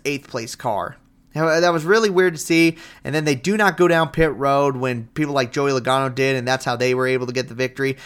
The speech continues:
Then they go on right after, trying to hopefully recover some of those positions. Then they finished thirteenth. Uh, it just wasn't a good call. They still got some more upcoming tracks that are good for them, but they needed also a really good finish here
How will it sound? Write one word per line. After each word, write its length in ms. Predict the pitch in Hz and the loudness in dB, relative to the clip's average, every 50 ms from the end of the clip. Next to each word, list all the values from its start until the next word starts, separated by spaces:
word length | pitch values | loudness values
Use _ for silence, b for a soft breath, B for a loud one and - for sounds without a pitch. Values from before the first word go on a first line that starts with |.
| B B - | B B -4
Then 100 | 165 180 | -2 0
they 60 | 185 | 2
go 200 | 156 170 175 175 | 4 4 6 6
on 200 | 170 165 165 156 | 6 4 4 2
right 240 | 147 147 151 151 135 | 2 2 2 2 2
after, 420 | 135 135 135 139 139 - 147 135 | 2 2 2 0 -2 -2 -4 -4
trying 320 | 127 - - 135 135 135 127 | -4 -2 -2 -2 -2 -2 -2
to 80 | 123 | -4
hopefully 600 | 117 131 131 131 123 - - 127 127 127 127 123 | -2 0 -2 -2 -2 -4 -4 -2 -2 0 -2 -2
recover 420 | 113 123 120 - 143 135 123 135 131 | -4 -8 -6 -2 -2 0 0 -2 -4
some 160 | - 135 131 | -4 -6 -6
of 80 | 127 | -4
those 120 | 131 131 127 | -4 -6 -6
positions. 540 | - 135 127 131 131 - 147 139 139 135 B B B B B B | -6 -6 -6 -6 -6 -4 -6 -6 -6 -8 B B B B B B
Then 100 | 156 165 | -4 -4
they 80 | 202 180 | -4 -2
finished 340 | - 190 185 180 170 - - | 0 0 0 -2 -2 -2 0
thirteenth. 540 | 175 175 170 170 - - 160 160 165 160 | 0 0 0 -2 -4 -6 -4 -4 -4 -4
Uh, 40 | - | -4
it 280 | 139 143 143 135 147 156 | -4 -2 -2 -2 -2 0
just 200 | 170 202 185 175 | 0 0 2 2
wasn't 220 | 185 165 147 139 | 0 -2 0 -4
a 60 | 131 | -4
good 220 | 117 123 120 - - | -4 -4 -6 -6 -6
call. 360 | - 113 90 76 - - _ B B B B B B B - | -6 -6 -6 -6 -8 -10 _ B B B B B B B -8
They 80 | 147 | -2
still 160 | 151 226 254 | 4 4 4
got 180 | 233 233 226 226 | 6 4 2 2
some 120 | - 196 | 0 -2
more 200 | 180 190 190 185 | 0 2 2 4
upcoming 380 | 185 175 180 - 185 170 170 151 | 4 2 2 0 -2 -2 -2 -2
tracks 320 | - - 156 156 151 - | 0 0 0 0 0 -2
that 80 | - 147 | -4 -2
are 100 | 139 131 | -2 -2
good 220 | 120 127 147 139 | -2 -2 -4 -4
for 100 | - - | -4 -6
them, 240 | 147 139 143 143 139 | -6 -4 -4 -4 -4
but 300 | 127 123 120 117 117 B B B B B - | -2 0 0 0 -2 B B B B B -2
they 120 | 143 156 | 0 0
needed 400 | 160 170 175 180 180 175 165 156 | 2 2 2 4 4 4 4 2
also 360 | 156 147 156 156 151 165 143 | 2 2 0 0 0 -2 -2
a 60 | 135 | 0
really 240 | 127 135 139 139 135 | 0 0 0 0 0
good 200 | 123 127 131 123 | 0 -2 -4 -4
finish 320 | - - 135 127 117 - - | -4 -4 -4 -4 -4 -6 -4
here 400 | 131 127 127 127 123 123 120 | -2 0 0 2 0 0 -2